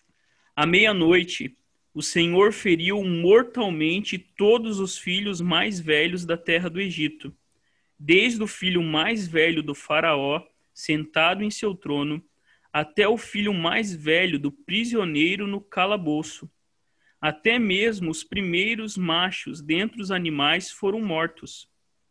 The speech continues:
O faraó,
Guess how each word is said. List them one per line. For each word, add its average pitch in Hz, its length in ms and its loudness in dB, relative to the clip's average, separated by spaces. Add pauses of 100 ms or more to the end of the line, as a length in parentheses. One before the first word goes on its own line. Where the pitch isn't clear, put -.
(1800)
O 156 80 -8
faraó, 170 720 2